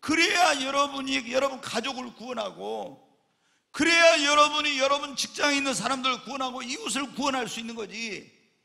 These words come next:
음? 여러분, 구레네 시몬이 여러분 어떻게 했어요? 십자가 지고 싶어졌어요? 억지로 졌어요?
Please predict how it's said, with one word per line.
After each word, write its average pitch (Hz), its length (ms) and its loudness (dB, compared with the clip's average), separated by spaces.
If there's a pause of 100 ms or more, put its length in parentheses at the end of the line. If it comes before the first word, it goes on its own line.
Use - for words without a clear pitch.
음? - 140 -20 (1700)
여러분, 156 680 -4 (220)
구레네 180 420 0
시몬이 175 500 -6 (100)
여러분 160 260 -8
어떻게 - 240 -12
했어요? - 260 -16 (500)
십자가 214 520 -8
지고 202 300 -6
싶어졌어요? 180 720 -8
억지로 170 340 -4
졌어요? 156 420 -4